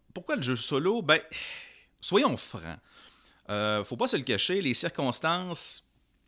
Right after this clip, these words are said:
particulières des dernières années ont forcé la communauté du jeu de rôle à se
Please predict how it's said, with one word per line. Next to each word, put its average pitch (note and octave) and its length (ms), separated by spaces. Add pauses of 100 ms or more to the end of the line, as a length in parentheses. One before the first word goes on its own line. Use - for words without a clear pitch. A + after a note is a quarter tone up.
(720)
particulières B2+ 1700
des A2 100
dernières G2+ 880
années F#2 440 (600)
ont B2 340
forcé - 340
la G#3+ 120
communauté B2 600
du C3+ 80
jeu G2+ 240
de F#2+ 60
rôle A#2+ 300
à F2+ 80
se - 320